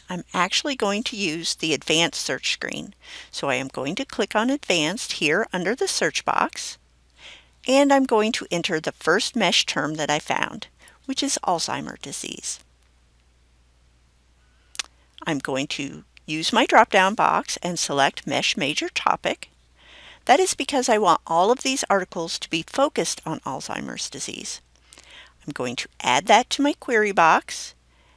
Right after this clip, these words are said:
and I'm going to search. I retrieved over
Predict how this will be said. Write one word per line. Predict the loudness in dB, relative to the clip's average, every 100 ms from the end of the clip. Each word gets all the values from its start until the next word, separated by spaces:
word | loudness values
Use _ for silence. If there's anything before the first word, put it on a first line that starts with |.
| _ _ _ -4
and | 0 4 4 2 2
I'm | 0
going | 2 0 0
to | -2 -4 -4 -6
search. | -8 -8 -6 -8 -8 0 0 0 -6 _ _ _ _ _ _ _ _ _ _ _ _ _ _ -20 -20 _ _ _ _ _ _ _ _ _ _ _ _ _ 0
I | 2 2
retrieved | 2 2 2 0 0 2
over | 4